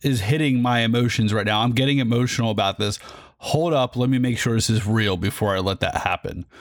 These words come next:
or before I let it get out of control." Um, that's, that's, I think to me, that's kind of a, you know, a critical thing for a critical thinker. <laughs> Not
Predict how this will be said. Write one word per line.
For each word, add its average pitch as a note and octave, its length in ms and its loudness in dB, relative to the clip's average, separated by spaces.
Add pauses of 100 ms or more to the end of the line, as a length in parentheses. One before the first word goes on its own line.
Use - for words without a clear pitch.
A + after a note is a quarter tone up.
(140)
or A2 520 2
before G#2+ 320 0
I G#2 40 0
let G2+ 160 2
it G2 60 0
get G#2 140 0
out F#2+ 140 2
of F#2 60 -4
control." F#2 560 -2 (500)
Um, G#2 520 0
that's, B2+ 260 -2
that's, B2+ 340 -2 (200)
I C#3 160 2
think C#3+ 240 0
to C3+ 80 0
me, C3 240 2
that's A#2+ 180 0
kind B2 220 0
of A2 120 0
a, A2 580 2
you G#2+ 120 4
know, F2+ 220 -2
a G#2+ 80 -2
critical A2+ 380 0
thing A2+ 240 2
for G#2+ 220 0
a G2+ 40 -2
critical A#2+ 340 -2
thinker. C#3+ 420 -2
<laughs> - 40 -8
Not C#3+ 420 -2